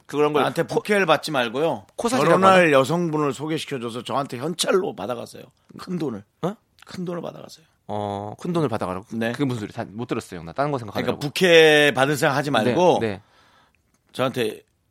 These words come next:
Speaker 2: 소개팅을 해줘서
Speaker 1: 어.
Speaker 2: 큰 돈을 받아가라고.
Speaker 1: 아, 형한테 양복
Speaker 2: 음.
Speaker 1: 받으라고? 형
Speaker 2: 양복 말고 난 현찰 줄 거야.
Speaker 1: 어, 현찰을 주실 거예요?
Speaker 2: 그럼.
Speaker 1: 오, 야, 그럼 좋은 사람 제가 한번 찾아보도록 하겠습니다.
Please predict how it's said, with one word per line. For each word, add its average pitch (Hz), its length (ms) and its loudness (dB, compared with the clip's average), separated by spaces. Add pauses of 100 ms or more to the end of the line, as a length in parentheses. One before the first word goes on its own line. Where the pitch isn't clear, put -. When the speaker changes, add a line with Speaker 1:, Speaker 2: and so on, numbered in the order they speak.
(220)
Speaker 2:
소개팅을 165 460 -4
해줘서 117 560 0
Speaker 1:
어. 104 240 -6
Speaker 2:
큰 202 160 0
돈을 160 180 2
받아가라고. 101 460 -4
Speaker 1:
아, 123 340 4
형한테 127 460 -2
양복 120 280 0
Speaker 2:
음. - 20 -8
Speaker 1:
받으라고? 113 560 -4
형 139 160 -8
Speaker 2:
양복 175 400 4
말고 135 260 2
난 143 160 0
현찰 170 300 2
줄 131 120 -4
거야. 117 320 -10
Speaker 1:
어, 110 100 -10
현찰을 185 280 0
주실 101 160 -12
거예요? 104 180 -4
Speaker 2:
그럼. 139 300 2
Speaker 1:
오, 117 640 -6 (480)
야, 92 600 -8 (360)
그럼 131 120 -8
좋은 160 240 4
사람 165 280 2 (120)
제가 135 220 0
한번 131 300 -2
찾아보도록 139 440 -2
하겠습니다. 98 480 -10